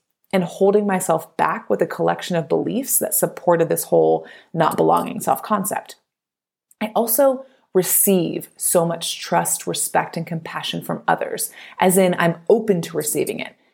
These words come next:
If I'm invited to a training session, it's because I know I'm meant to be there, which is entirely different from where it used to be. And that's exactly it. That's what I want you to consider with this episode. We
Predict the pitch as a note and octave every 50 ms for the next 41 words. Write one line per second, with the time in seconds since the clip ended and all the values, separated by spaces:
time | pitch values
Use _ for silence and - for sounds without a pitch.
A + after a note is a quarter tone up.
0 | _ - - - F3 E3+ E3+ E3 E3+ E3 E3 E3+ E3+ E3+ F3+ F3 - - E3 D#3+
1 | - - - E3+ F3+ G#3 G#3+ - B3+ B3+ B3+ D4+ C#4+ B3+ - - - - F#3+ F#3
2 | - F3+ E3 F3 E3+ D#3+ D#3+ E3 E3 E3 E3 D#3+ E3 D#3 D#3 D3+ D#3 D3+ D#3 -
3 | - _ - - D3+ C#3 - - D#3+ D#3+ E3 E3 - - - - - - - _
4 | _ _ _ _ _ F3+ - F#3+ E3+ - - F3 E3 D#3+ E3 - - - G3 F3
5 | E3+ E3+ E3 E3 D#3+ E3 - - - - G#3 A#3 A3+ A3+ - - E3 E3 - -
6 | - - E3+ E3+ - - - - - - - - _ _ _ _ - - - -
7 | - - - - - _ - A#3+ B3 B3 A3+ A3+ - - _ _ _ _ _ -
8 | G#3 B3 C4+ - - C#4+ B3+ A#3+ A3+ G#3+ - G3 E3+ F3 D#3 - - - - -
9 | _ _ _ _ - E3 G3 A3 C4 C4 - - D#4 D4 C#4+ B3+ G#3+ F#3 F#3 F3+
10 | F3 - - _ _ _ - D#3+ E3 F3+ E3 E3 - - E3 D#3+ D#3+ - - E3
11 | E3+ E3+ E3+ E3+ - E3+ E3+ - - - - - - - - - - - - -
12 | _ _ _ _ _ _ _ - F#3+ G3+ A3+ A3+ A#3+ A#3+ A3+ - _